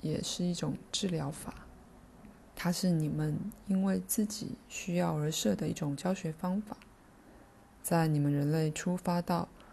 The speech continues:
其他的物质实相去以前，你们现在就需要它。现在，在你们还没旅游到其他世界之前，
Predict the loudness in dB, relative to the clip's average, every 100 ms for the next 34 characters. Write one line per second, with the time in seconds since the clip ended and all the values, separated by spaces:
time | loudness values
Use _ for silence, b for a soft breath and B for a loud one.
0 | B -8 -4 -2 0 0 -2 0 -2 0
1 | -2 -4 -4 -2 -2 0 -2 -2 -2 -4
2 | -4 -6 -10 -18 B B B B -12 -4
3 | 0 2 2 4 4 2 2 0 -2 -2
4 | -2 -2 -6 -8 -10 -12 -20 -20 -20 -20
5 | -20 -20 -20 -20 -20 -20 -20 -10 -2 0
6 | 0 0 0 0 -4 -8 -12 -20 -20 -20
7 | -20 -20 -20 -20 -20 -20 -20 -16 0 4
8 | 4 2 -2 0 0 0 2 4 4 4
9 | 4 4 4 2 0 0 2 0 0 0
10 | 0 -2 0 0 -2